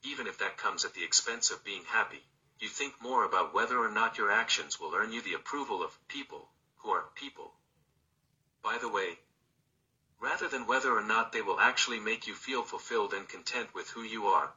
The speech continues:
you're more afraid of your feelings than anything else. If you get to the point in life at which the scariest, most detrimental thing you face is the fear of whether or not you will be able to handle your own emotions,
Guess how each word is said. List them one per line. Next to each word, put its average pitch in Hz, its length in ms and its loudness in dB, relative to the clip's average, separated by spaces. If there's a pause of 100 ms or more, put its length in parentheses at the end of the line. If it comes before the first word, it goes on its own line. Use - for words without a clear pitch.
(260)
you're 110 180 0
more 143 220 4
afraid 127 380 0
of 95 80 -10
your 87 100 -4
feelings 101 480 -4
than 90 180 -6
anything 113 420 -6
else. - 420 2 (260)
If - 160 -8
you 101 80 -8
get 127 220 -4
to - 80 -6
the - 80 -6
point 113 400 -4
in 95 120 -10
life 95 380 4
at - 120 -10
which - 220 0
the - 80 0
scariest, 101 640 4 (160)
most 117 260 2
detrimental 110 500 -2
thing 110 260 -10
you 95 140 -12
face 95 500 2
is 92 100 -2
the - 100 -8
fear 131 340 -2
of - 120 -4
whether 104 240 0
or 117 120 2
not 107 280 2
you 117 80 -6
will 104 120 -6
be 101 180 -2
able 113 180 0
to 95 100 -8
handle 120 340 -4
your 98 260 0
own 113 160 2
emotions, - 720 -2